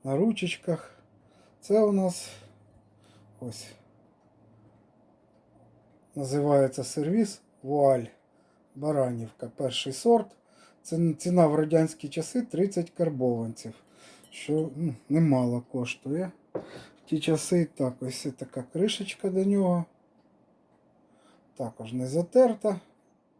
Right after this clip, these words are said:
Цей сервіс буде по частинам продаватись.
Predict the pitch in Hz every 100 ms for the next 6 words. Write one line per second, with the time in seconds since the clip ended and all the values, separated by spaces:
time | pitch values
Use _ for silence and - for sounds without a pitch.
0 | _ _ _ _ _ - _ - 190 -
1 | 175 180 160 147 160 156 156 - 147 190
2 | - 277 240 202 - 196 185 185 185 175
3 | 151 -